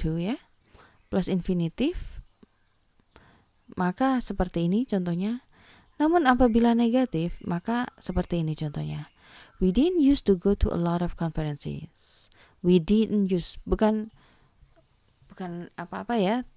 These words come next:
tapi kita menggunakan we didn't, itu negatifnya. Don't confuse ya. A-, ada used to diikuti oleh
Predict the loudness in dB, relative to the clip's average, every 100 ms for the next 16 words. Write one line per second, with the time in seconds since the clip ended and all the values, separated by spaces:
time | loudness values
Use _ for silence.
0 | _ -18 -16 -16 -14 -14 -16 _ _ -8
1 | -4 -2 0 0 0 -2 -2 -4 -4 -6
2 | -6 -6 -6 -2 -2 -2 -4 -2 -2 -6
3 | -6 -6 -6 -12 -12 -8 -4 -2 -2 -6
4 | -8 -12 -12 -14 -14 _ _ _ _ _
5 | _ _ _ _ _ _ _ _ _ _
6 | _ _ _ _ _ _ _ _ _ _
7 | _ _ _ _ _ _ _ -20 _ _
8 | 0 4 4 4 2 4 2 0 -2 -8
9 | -6 -6 -6 -12 -20 -20 _ _ _ -8
10 | -8 -8 -2 2 2 2 2 -2 -2 0
11 | 2 0 -2 -4 -4 -2 -2 -2 -4